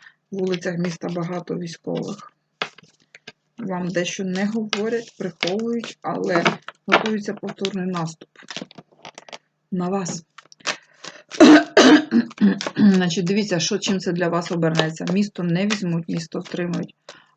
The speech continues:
Але то, що, ну, пообстрілюють, то пообстрілюють. <clears throat> Дніпро і Дніпрушки. На двадцяте нуль четверте. Десь не буде води.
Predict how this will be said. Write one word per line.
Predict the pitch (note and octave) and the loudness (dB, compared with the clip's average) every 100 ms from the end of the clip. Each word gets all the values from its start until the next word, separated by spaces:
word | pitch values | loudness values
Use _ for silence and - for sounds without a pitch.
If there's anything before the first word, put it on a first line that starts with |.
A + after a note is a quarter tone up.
| - | -8
Але | E3+ F3 F#3 | -2 0 -2
то, | F3+ F#3 | -4 -4
що, | - - E3+ E3 D#3 - _ - - - - - - - - | -4 -2 0 2 0 -4 _ -20 -16 -14 -12 -14 -16 -18 -10
ну, | - F3+ | -6 -2
пообстрілюють, | D#3+ E3+ D#3+ D#3+ - F3+ F3 E3+ E3 | -2 0 0 -2 -6 -4 -2 -4 -4
то | D#3+ | -10
пообстрілюють. | - D3 D#3+ - - - - - - _ _ _ - - - - - - - - _ _ - A3+ - D4+ D4+ - - A3 | -6 -6 -6 -10 -8 -6 -8 -10 -20 _ _ _ -20 -20 -16 -16 -2 0 0 -8 _ _ 6 6 10 6 6 2 2 2
<clears throat> | |
Дніпро | E3+ F#3+ G3 B3 C#4 - | 2 2 4 6 6 2
і | F#3+ | 0
Дніпрушки. | F#3+ G3+ E3+ D#3+ - D3 - _ _ - - - - - - - | 2 0 0 -4 -6 -10 -12 _ _ -10 -10 -6 -6 -8 -14 -4
На | E3+ E3+ E3+ F#3 G#3 | 0 2 2 0 -2
двадцяте | F3 F#3 E3 - E3+ E3 | -4 -4 -6 -6 -8 -6
нуль | F3 F3+ | -6 -6
четверте. | - - - - - - E3 E3 - _ - - - - - | -8 -12 -10 -6 -6 -6 -12 -12 -18 _ -20 -12 -10 -10 -8
Десь | A3+ F#3+ G3 - | -6 -2 -2 -2
не | F3+ | -6
буде | F#3+ F3 F3 | -4 -4 0
води. | F3 D#3 C3 | 0 0 -4